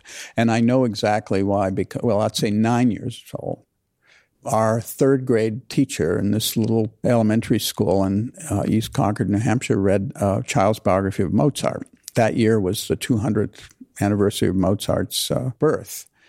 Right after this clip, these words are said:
And I suspect most of my classmates were bored out of their minds, but I was completely entranced by the idea of this young boy who could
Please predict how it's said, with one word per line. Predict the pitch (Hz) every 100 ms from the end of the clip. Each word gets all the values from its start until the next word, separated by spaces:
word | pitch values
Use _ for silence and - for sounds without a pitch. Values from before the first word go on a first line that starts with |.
| _ _ _ -
And | 127 107 107 107 107
I | - 117 120
suspect | 120 135 - 107 104
most | 101 107 -
of |
my | 98
classmates | 95 - 95 - - 95 -
were | - 80 95 - 139
bored | 135 92 98 101
out | 98
of | 104
their | 98 110
minds, | 104 110 110 104 110
but | - 95 -
I | 151
was | 156 - -
completely | - 135 113 - - 135 - 143 131 113 _ _ _ - _ _ _ - - -
entranced | 101 98 - 98 - - -
by | - 85
the | 92 87
idea | 92 117 98
of | 98 127
this | 95 - - -
young | 185 170 113 95 92 95 - -
boy | 110 98 90 92 95
who | 139 -
could | - 87